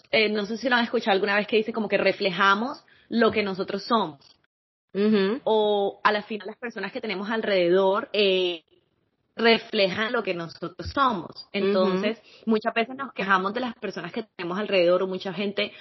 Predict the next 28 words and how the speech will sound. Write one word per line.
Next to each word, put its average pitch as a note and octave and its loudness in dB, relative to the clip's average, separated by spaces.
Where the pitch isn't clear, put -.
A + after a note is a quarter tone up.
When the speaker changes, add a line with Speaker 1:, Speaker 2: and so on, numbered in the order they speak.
Speaker 1:
o G#3+ 2
muchas G#3 4
veces A3 0
hasta A#3+ -2
nos F3+ 2
alejamos F3 4
de F3 -4
ciertas F3 -6
personas F#3+ -6
por G3+ -6
ciertas F3+ -4
actitudes. E3 -2
Y B3 6
resulta G#3 2
que A3+ 0
si G#3+ -2
nos F#3 -4
estudiamos E3 -2
a E4+ -2
nosotros A3+ -2
mismos, G#3+ 0
tenemos F3+ 0
también F#3+ -2
las F#3 -4
mismas F#3+ -4
actitudes E3 -4
que - -14
estamos, E3 -6